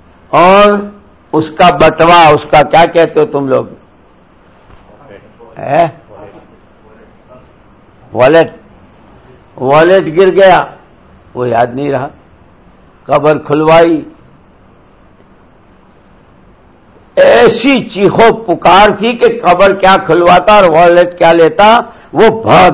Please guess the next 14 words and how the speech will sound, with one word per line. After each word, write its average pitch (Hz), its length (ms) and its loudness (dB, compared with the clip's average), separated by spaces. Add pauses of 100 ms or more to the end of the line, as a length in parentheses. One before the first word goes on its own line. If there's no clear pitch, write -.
گیا، - 260 -6 (380)
اس 147 180 -6
کی 170 120 -2
بہن 135 340 -2
تھی۔ 113 200 -14 (1700)
میری 131 260 -4
محترم 120 460 -6
دینی 110 260 -6
بہنوں، 131 640 -4 (280)
مرنے 123 440 -4
کے 113 200 -6
بعد 117 360 -2 (140)
کی 107 80 -12
زندگی 107 640 -10